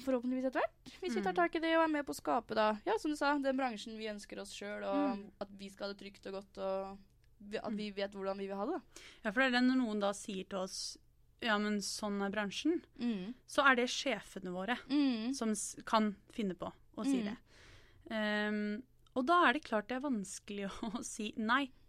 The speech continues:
Speaker 2: det er det ikke.»
Speaker 1: Mm.
Speaker 2: For da kan man få sparken,
Speaker 1: Ja,
Speaker 2: sant?
Speaker 1: ja, ikke sant.
Speaker 2: Men det er allikevel der man må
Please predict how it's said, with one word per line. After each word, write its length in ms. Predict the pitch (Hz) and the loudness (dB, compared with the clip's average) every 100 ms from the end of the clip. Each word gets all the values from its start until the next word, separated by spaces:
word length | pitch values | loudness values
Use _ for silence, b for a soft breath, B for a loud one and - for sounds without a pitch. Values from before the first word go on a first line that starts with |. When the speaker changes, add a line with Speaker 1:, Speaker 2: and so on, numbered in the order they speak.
| - | -4
Speaker 2:
det 100 | 220 - | 0 0
er 120 | - | 0
det 80 | 202 | -2
ikke.» 160 | - 285 - | -6 -6 0
Speaker 1:
Mm. 260 | 294 262 240 | 2 4 8
Speaker 2:
For 60 | |
da 100 | 311 | 6
kan 140 | 285 277 | 8 6
man 140 | 277 | 6
få 120 | 285 - | 0 -4
sparken, 440 | - - 190 185 | -4 -2 -6 0
Speaker 1:
Ja, 160 | 262 285 | 6 8
Speaker 2:
sant? 100 | 285 | 8
Speaker 1:
ja, 100 | 262 226 | 6 4
ikke 160 | 220 | 0
sant. 200 | 208 175 - | -6 -6 4
Speaker 2:
Men 120 | 254 | 8
det 80 | 294 | 10
er 100 | 254 294 | 8 6
allikevel 520 | 254 - 247 226 240 | 4 2 2 2 2
der 200 | 196 190 | 0 2
man 220 | 190 208 | 2 2
må 120 | 214 | 0